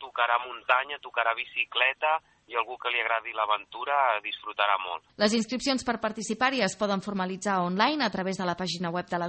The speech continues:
Speaker 2: competició. Els preus van dels trenta euros per les modalitats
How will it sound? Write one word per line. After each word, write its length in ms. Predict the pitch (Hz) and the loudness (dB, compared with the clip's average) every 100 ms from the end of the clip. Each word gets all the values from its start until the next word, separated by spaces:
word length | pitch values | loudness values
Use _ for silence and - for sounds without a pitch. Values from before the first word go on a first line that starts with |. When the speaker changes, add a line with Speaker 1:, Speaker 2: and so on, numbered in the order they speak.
| 170 | -4
Speaker 2:
competició. 600 | 170 170 180 180 294 294 | -6 -8 -8 -4 0 2
Els 240 | 190 190 | 2 0
preus 320 | - 220 226 190 | 0 0 2 2
van 240 | 233 294 - - - | 0 0 -4 -12 -10
dels 380 | - 185 185 - | 0 2 2 0
trenta 320 | 262 269 220 | 0 2 4
euros 400 | 208 220 294 392 | 2 2 0 -2
per 220 | - 208 190 | -2 -4 -2
les 160 | 180 | -2
modalitats 720 | 190 180 175 180 214 214 - | -2 -2 -2 0 2 0 -2